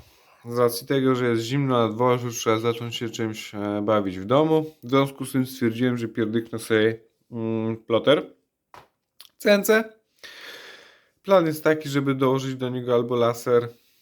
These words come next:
mm, znaczy laser na pewno, a co bardziej i co ciekawiej, mm, chcę tutaj dołożyć w, e, przecinarkę plazmową z Lidla. Założenia są proste, ma to być jak najtańsze.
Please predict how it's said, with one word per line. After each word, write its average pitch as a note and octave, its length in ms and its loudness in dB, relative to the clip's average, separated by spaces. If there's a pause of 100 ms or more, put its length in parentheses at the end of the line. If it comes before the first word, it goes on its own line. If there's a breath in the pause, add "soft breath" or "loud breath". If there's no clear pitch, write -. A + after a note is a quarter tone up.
(100)
mm, A#2+ 440 -8
znaczy D3 280 -2
laser D3+ 340 0
na D#3 100 -4
pewno, B2 540 -4 (340)
a A#2+ 180 0
co A#2+ 220 -10
bardziej B2+ 680 0
i A#2 80 -8
co - 140 -10
ciekawiej, A#2+ 800 0 (340)
mm, A2 320 -10
chcę - 280 -8
tutaj A#2 280 0
dołożyć A2+ 580 0
w, A2 220 -10
e, A2 320 -8
przecinarkę A2 600 -4
plazmową G2+ 480 -4
z G#2+ 80 -10
Lidla. G3 500 -2 (1900 loud breath)
Założenia F3+ 460 4
są E3 160 -2
proste, D#3+ 540 -2
ma C#3+ 120 -2
to D3 120 -8
być C#3+ 180 -6
jak C#3+ 160 -4
najtańsze. D3 680 -2